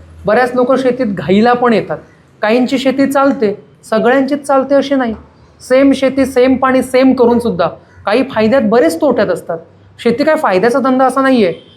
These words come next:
सीझनला बसला तर बसला, नाही तर तडका बंद बसतो. आपले जगताप, नाशिकचे प्रकाश जगताप, कर कर कांदा केला चार महिने, हा काढून ठेवला, पाऊस आला, कांदा गेला. कांद्यावरती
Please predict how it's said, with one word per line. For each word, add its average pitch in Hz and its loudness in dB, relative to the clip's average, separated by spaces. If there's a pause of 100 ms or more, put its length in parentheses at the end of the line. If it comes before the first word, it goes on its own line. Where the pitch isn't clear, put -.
सीझनला 262 2
बसला 262 0
तर 285 0
बसला, 285 0
नाही 202 -2
तर 294 0
तडका 311 -2
बंद 302 2
बसतो. 277 -2 (400)
आपले 247 2
जगताप, 233 -2
नाशिकचे 214 -4
प्रकाश 226 -2
जगताप, 196 -4 (360)
कर 320 2
कर 311 0
कांदा 247 0
केला 226 0
चार 202 0
महिने, 175 -6 (300)
हा 285 0
काढून 277 0
ठेवला, 269 2
पाऊस 247 0
आला, 262 2
कांदा 208 -2
गेला. 160 -2 (600)
कांद्यावरती 285 0